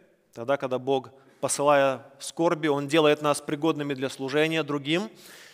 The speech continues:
Сегодня мы посмотрим, э, на все остальные. И моя цель, друзья, я х-, я сегодня, я молился о том, чтобы сегодня вот в, каждый из нас мог быть внимательным, и чтобы вы хотя бы увидели вот что-то одно, что Бог делает в вашем сердце.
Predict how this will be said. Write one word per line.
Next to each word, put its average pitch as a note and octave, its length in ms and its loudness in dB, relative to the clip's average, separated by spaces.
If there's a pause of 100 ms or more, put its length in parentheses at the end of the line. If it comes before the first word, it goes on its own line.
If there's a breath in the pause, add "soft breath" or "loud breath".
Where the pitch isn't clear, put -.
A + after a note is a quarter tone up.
(120)
Сегодня D#3+ 480 -2
мы C#3+ 140 -6
посмотрим, C#3 640 -6 (1120)
э, A#2+ 200 -10
на B2 140 -6
все C3 220 -4
остальные. C3+ 560 -4 (1120 loud breath)
И D#3 80 -4
моя G#3 240 6
цель, G#3+ 280 6
друзья, D#3 320 2
я D#3 100 6
х-, E3+ 80 -2
я E3+ 140 6
сегодня, F3+ 220 -2
я F3+ 120 4
молился F#3 600 4
о D#3+ 40 4
том, F#3 240 0
чтобы E3 280 -2
сегодня F3 680 2
вот D3+ 200 -2
в, - 140 -18
каждый F#3 400 4
из E3+ 100 0
нас G#3+ 300 2
мог F3 200 -2
быть F3 200 -4
внимательным, F#3+ 760 -2
и E3 120 -4
чтобы F#3 380 -2
вы G#3+ 140 -2
хотя A3 400 2
бы G3 120 0
увидели F3+ 720 0 (220 loud breath)
вот D3+ 140 -6
что-то G3+ 320 -2
одно, F3 420 2
что D3+ 220 -2
Бог D3+ 240 -2
делает C#3 340 0
в B2+ 40 -2
вашем B2+ 260 -2
сердце. - 360 -14